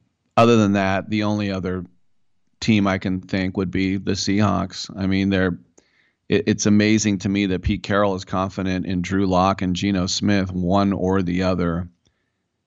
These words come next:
And there was a report that Seattle did work in the film room to see how Garoppolo would fit in. <clears throat>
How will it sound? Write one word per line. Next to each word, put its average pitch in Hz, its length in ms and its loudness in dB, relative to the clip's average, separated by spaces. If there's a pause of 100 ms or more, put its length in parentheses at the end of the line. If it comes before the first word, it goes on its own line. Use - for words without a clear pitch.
(300)
And 95 640 0
there 107 200 0
was 107 200 2
a 107 60 -2
report 95 720 0 (180)
that 101 200 -6
Seattle 101 600 -4
did 98 260 -4
work 101 380 -2
in 92 100 -4
the 87 80 -4
film 120 460 0
room 90 280 -2
to 95 120 -8
see 101 220 -4
how 92 220 -4
Garoppolo 90 840 -2 (800)
would 101 200 2
fit 92 300 0
in. 90 380 -4 (580)
<clears throat> 131 300 2